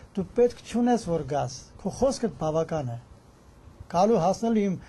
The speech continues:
տունը մտնելու պետք չունես, որ ավելորդ խոսակցությունների տեղիք չտա, չէ՞։ Որ ասեն, «Եկավ, գնաց, հեթանոսի տունը մտավ, դու պիղծ ես, չգիտեմ ինչ ես, դու արդեն մաքուր չես» և այլն։ Կարող է և ասեն, այդ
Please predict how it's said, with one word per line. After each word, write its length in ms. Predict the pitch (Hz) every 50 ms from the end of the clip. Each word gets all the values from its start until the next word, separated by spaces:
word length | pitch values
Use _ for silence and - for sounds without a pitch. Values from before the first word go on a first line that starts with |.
| - - -
տունը 220 | - 240 233 220 196
մտնելու 380 | 190 208 190 202 233 240 240 -
պետք 220 | 226 214 208 220
չունես, 180 | 262 285 226 208
որ 80 | 208
ավելորդ 320 | 190 196 202 214 220 175 -
խոսակցությունների 640 | 190 190 - 196 190 180 - 185 196 202 196 190 -
տեղիք 320 | 190 185 185 175 - -
չտա, 280 | - - - 180 160 135 113 - - - - - - - - - - - - -
չէ՞։ 160 | - 208 208 392 - - - - - -
Որ 160 | - 180 180
ասեն, 280 | 170 175 175 185 175 165
«Եկավ, 300 | 170 170 175 175 180 165 139
գնաց, 360 | - 156 156 160 185 180 - 160
հեթանոսի 420 | 165 165 165 165 170 165 - 180 170 -
տունը 180 | 185 180 175
մտավ, 440 | 160 151 156 156 175 185 185 185 165
դու 100 | 147 165 151 -
պիղծ 300 | 196 202 185 165 - 190
ես, 180 | 185 180 175 -
չգիտեմ 340 | - 175 170 165 180 175 175
ինչ 140 | 180 175 -
ես, 220 | 170 180 185 185 185 - - - - - - - -
դու 80 | 185 190
արդեն 260 | 185 185 160 185 185 170
մաքուր 320 | 165 185 180 - 190 180 -
չես» 300 | - 208 214 220 208 -
և 200 | 185 180 175 180
այլն։ 240 | 175 160 147 151 147
Կարող 240 | 190 226 277 302 311
է 60 | 262 262
և 100 | 262 269
ասեն, 320 | 262 240 - 277 247 208
այդ 200 | 190 175 - -